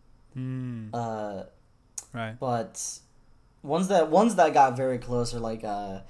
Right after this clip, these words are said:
Speaker 2: I, I believe it was a French-Canadian film, uh, called, uh, oh, uh, called, uh, Fauve. Uh,
Speaker 1: Yep. Yeah. I knew you were
Speaker 2: Yeah.
Speaker 1: gonna say that one. Yeah.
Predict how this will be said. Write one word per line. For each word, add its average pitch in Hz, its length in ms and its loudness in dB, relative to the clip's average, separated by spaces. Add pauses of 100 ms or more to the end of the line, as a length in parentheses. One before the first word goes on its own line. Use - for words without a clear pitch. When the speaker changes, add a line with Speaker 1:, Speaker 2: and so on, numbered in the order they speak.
(600)
Speaker 2:
I, 139 240 2
I - 40 2
believe 180 240 0
it 403 60 0
was 226 140 -2
a 127 100 -2
French-Canadian 147 760 -4
film, 120 420 -6
uh, 117 260 -2
called, 120 280 -4
uh, 107 640 -6
oh, 143 100 -2
uh, 131 200 0
called, 127 200 -2
uh, 107 200 -4
Fauve. 117 560 -2 (1200)
Uh, 104 340 -8 (220)
Speaker 1:
Yep. 165 300 2 (280)
Yeah. 143 280 0 (240)
I 143 100 0
knew 143 160 0
you 139 100 2
were 135 100 2
Speaker 2:
Yeah. 127 60 2
Speaker 1:
gonna 123 140 -2
say 135 140 -4
that 120 200 -4
one. 120 200 -8
Yeah. 120 180 -8